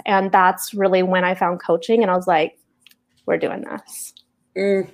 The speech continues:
Speaker 2: I love that. And I love that you followed the pull to go and share your wisdom in a deeper and bigger way. And I think that that's really important when it comes to, you know, expansion. Human beings are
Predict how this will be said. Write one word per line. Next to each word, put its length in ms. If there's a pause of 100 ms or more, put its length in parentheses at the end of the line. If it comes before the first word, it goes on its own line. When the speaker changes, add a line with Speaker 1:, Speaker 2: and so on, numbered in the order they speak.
(300)
Speaker 2:
I 60
love 400
that. 200
And 140
I 60
love 340
that 220
you 80
followed 640
the 80
pull 640
to 140
go 400
and 440 (260)
share 340
your 180
wisdom 320
in 80
a 80
deeper 400
and 340
bigger 400
way. 560 (300)
And 140
I 80
think 320
that 160
that's 320
really 180
important 580
when 140
it 100
comes 500
to, 460
you 140
know, 180
expansion. 800
Human 220
beings 320
are 140